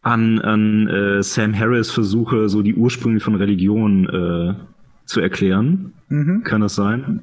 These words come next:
Speaker 1: Es geht so ein bisschen in die Richtung, ne? Ja, ja. Ähm, ich find's auf jeden Fall, äh, zutreffend. Es ist halt nur so ein bisschen schwierig, also du hast jetzt schon angesprochen, äh, quasi so eine andere Kommunikationsform, ne?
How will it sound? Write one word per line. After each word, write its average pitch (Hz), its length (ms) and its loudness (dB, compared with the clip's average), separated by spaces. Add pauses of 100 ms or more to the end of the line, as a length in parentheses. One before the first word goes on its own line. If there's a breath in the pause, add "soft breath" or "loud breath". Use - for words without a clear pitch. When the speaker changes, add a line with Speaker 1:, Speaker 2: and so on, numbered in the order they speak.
Speaker 1:
Es 107 100 -4
geht 131 140 2
so 131 80 0
ein 120 60 2
bisschen 117 220 0
in 98 60 4
die 92 60 2
Richtung, 95 300 0
ne? 104 120 2 (240 loud breath)
Ja, 127 140 2
ja. 131 140 2 (280 loud breath)
Ähm, 131 260 2
ich 147 140 -2
find's 170 180 2
auf 151 180 0
jeden 139 160 2
Fall, 117 920 0 (240)
äh, - 40 -6
zutreffend. 160 840 0 (4000 loud breath)
Es 131 180 -2
ist 190 160 0
halt 202 140 4
nur 170 120 4
so 175 60 4
ein 175 60 4
bisschen 160 260 2
schwierig, 170 440 2
also 123 140 0
du 120 100 0
hast 139 100 -4
jetzt 170 140 0
schon 131 160 0
angesprochen, 120 720 0
äh, 107 160 2
quasi 120 380 0
so 110 100 0
eine 117 160 2
andere 113 240 2
Kommunikationsform, 104 1120 -2
ne? 156 340 2